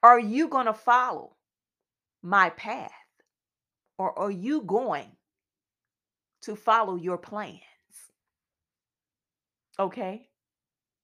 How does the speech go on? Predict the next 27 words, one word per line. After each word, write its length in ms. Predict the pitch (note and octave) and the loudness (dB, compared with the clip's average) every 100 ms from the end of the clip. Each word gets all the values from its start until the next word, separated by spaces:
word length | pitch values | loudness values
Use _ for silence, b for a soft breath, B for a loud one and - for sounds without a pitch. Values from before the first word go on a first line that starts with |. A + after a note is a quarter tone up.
| _ _ _ _ _ _ - - | _ _ _ _ _ _ -2 4
I 140 | G3 | 4
said, 420 | D#4 - B3 F#3+ | 4 -4 -4 -2
God 260 | D#3+ A#3 A#3+ | 4 6 6
said, 380 | A#3+ - A#3 G#3 | 0 -6 -4 0
"Are 100 | G#3 | -2
you 160 | G3+ C#4 | -2 -2
gonna 220 | C#4 A#3+ | -2 -2
follow 380 | A#3+ A#3+ A3+ G#3+ | 2 4 6 4
my 300 | G3+ G#3 A#3+ | 2 2 2
path, 600 | - D#4 D4+ F4+ A#4 _ _ _ _ _ b b b | 0 0 2 2 -4 _ _ _ _ _ b b b
or 100 | - | 0
are 20 | A#3 | 0
you 140 | A#3+ | 2
gonna 240 | B3+ A3 G#3+ | 0 0 -2
follow 480 | - A#3+ A#3 G3+ | 4 6 6 2
your 260 | G3 F3+ E3+ | -4 -2 -4
plans?" 1000 | E3+ - A3+ F#3+ - - _ _ - - _ _ _ _ _ _ _ _ _ _ _ _ _ _ _ B B - | -6 -12 -12 -12 -18 -20 _ _ -20 -20 _ _ _ _ _ _ _ _ _ _ _ _ _ _ _ B B -2
Okay, 280 | G#3+ A3 F#3+ | -2 -2 -4
now 380 | F#3+ G3+ G3+ - | -2 -2 0 0
I 180 | G3 - | 0 -2
am 400 | F#3+ D#3 D#3+ F4 - _ _ _ _ _ _ _ _ _ _ _ _ _ _ _ _ _ | -6 -8 -8 -12 -18 _ _ _ _ _ _ _ _ _ _ _ _ _ _ _ _ _
following 560 | - G#3+ F3+ D3+ D#3 | 2 4 4 2 -6
God's 320 | D#3 C#3+ B2 | -2 -2 -2
path 280 | - G3+ - - _ _ _ _ _ _ _ _ b b - | -10 -16 -16 -20 _ _ _ _ _ _ _ _ b b -12
because 320 | G#3+ G#3 G3+ | 2 2 4
I'm 320 | A3+ A#3 A#3 - | 8 8 8 2
on 200 | G3 | -6